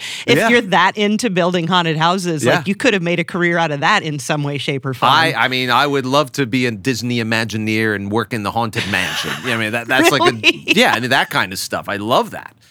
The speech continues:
Speaker 2: I ju-, I love creating emotion. I love creating immersive experiences.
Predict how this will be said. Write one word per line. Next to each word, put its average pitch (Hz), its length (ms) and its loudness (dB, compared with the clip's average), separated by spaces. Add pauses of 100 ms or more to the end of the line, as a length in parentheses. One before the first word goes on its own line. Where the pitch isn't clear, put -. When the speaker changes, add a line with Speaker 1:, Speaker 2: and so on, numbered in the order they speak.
(260)
Speaker 2:
I 117 120 0
ju-, - 240 -2
I 143 100 4
love 202 320 0
creating 180 380 -2
emotion. 139 420 -2
I 110 60 -2
love 131 240 -4
creating 131 380 -4
immersive 113 640 -2
experiences. 110 960 -2